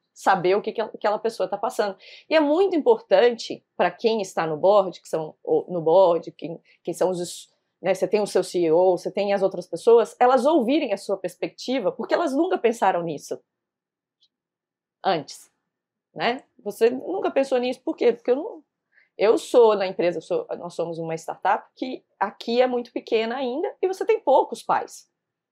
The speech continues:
Então, não é um assunto, é, tão divulgado assim, principalmente no Canadá, onde a taxa de natalidade é baixíssima. Então, tudo isso você vai, vai trazendo, e a mulher, eu acho que quando é mãe,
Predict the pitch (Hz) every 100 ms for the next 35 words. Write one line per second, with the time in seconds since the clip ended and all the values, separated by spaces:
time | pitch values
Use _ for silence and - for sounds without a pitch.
0 | _ _ _ 196 226 240 285 285 233 269
1 | 226 185 - 180 165 156 - _ _ _
2 | _ _ _ _ 156 151 147 - - 208
3 | 254 226 190 196 175 170 190 214 302 -
4 | 233 214 190 190 - 185 180 170 214 240
5 | 233 185 - 180 180 170 156 151 196 151
6 | - - 160 - 156 _ _ 190 165 220
7 | 240 262 - _ _ _ _ _ _ _
8 | _ 269 349 302 277 226 240 - 233 208
9 | 220 202 196 190 - 190 190 202 196 185
10 | 202 214 233 240 247 208 208 220 190 185
11 | - 190 - 180 180 175 180 180 - 202
12 | 196 202 240